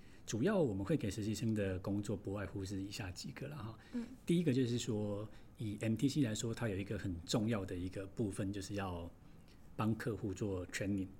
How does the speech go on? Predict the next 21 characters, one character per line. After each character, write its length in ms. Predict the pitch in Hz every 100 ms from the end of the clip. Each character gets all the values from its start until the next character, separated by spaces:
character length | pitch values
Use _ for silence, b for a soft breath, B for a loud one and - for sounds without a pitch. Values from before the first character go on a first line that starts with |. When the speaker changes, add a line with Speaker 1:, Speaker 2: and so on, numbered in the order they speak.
| -
Speaker 2:
嗯。 180 | 254 240 - - -
Speaker 1:
好， 220 | - - - -
那 180 | - 117 101 - - - -
当 120 | 131
然 100 | 117
重 140 | 123
点 100 | 104
会 100 | 92
比 80 | 101
较 140 | 98
放 180 | 95 95
在 140 | 95 98
Azure 360 | 98 92 95
上 140 | 90 92
面 100 | 90
的 80 | 92
training 440 | - 92 92 110
啦。 80 | 117 -
Speaker 2:
嗯 140 | 254 240
嗯 160 | 240 -
嗯。 100 | 233